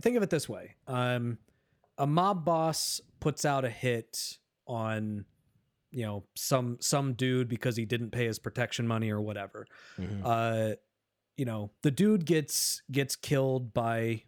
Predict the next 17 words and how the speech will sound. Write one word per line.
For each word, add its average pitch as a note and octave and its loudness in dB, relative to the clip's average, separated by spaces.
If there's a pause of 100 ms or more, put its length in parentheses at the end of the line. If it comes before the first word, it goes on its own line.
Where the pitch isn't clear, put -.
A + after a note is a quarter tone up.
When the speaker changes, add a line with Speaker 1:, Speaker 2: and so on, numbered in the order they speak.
Speaker 1:
one A2+ -2
of A2 -2
the A#2 0
lower A2+ 2
level A#2 0
mobsters. A2+ -4 (680)
This F#3+ 6
basically F3 2
makes D3+ 0
it B2 0
so B2 0
that A#2 -2 (120)
that C3+ -2
person D#3+ 0
at A#2+ -2
the G#2+ -8
top C3+ -2